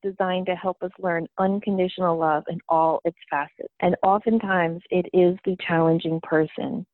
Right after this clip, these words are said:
that is our greatest teacher in terms of what love is and what love isn't. Our soul contract is also here to show us where we are in our soul development. And I think that's important to recognize when we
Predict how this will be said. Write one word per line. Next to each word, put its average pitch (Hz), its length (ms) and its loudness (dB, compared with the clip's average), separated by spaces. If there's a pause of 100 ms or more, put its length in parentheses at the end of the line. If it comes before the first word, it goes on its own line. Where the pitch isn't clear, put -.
(440)
that 160 260 0
is 170 320 2
our 175 140 2
greatest 165 400 0 (100)
teacher 165 520 -4 (580)
in 170 160 2
terms 165 400 -2
of 160 280 0
what 170 360 -2
love 165 280 0
is 165 380 2 (140)
and 165 260 0
what 160 220 0
love 156 220 0 (100)
isn't. 147 420 -6 (520)
Our 196 240 0
soul 226 160 2
contract 220 680 0 (240)
is 202 200 2
also 208 400 2 (100)
here 175 340 2 (360)
to 202 100 0 (140)
show 190 240 2
us 175 60 4 (180)
where 180 260 4
we 180 160 2
are 156 240 2
in 156 80 -2
our 151 140 0 (100)
soul 156 180 -2
development. 151 600 0
And 180 100 0
I 170 140 2
think 214 220 2
that's 202 220 2
important 175 420 -2
to 170 80 -2
recognize 185 760 0 (140)
when 170 280 -2
we 170 180 -6